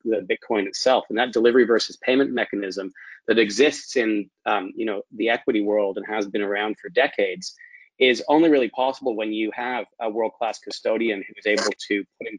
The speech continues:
place those things that allow financial products to be built on top. So this is a lot of technical plumbing that I know kind of bores some people, although I find it personally exciting.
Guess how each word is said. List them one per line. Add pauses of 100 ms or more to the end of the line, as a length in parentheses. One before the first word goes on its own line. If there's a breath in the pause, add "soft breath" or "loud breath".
place
those
things
that
allow
financial
products
to
be
built
on
top. (480 loud breath)
So (300 loud breath)
this
is
a
lot
of
technical
plumbing (420)
that
I
know
kind
of
bores
some
people,
although (280)
I
find
it
personally
exciting.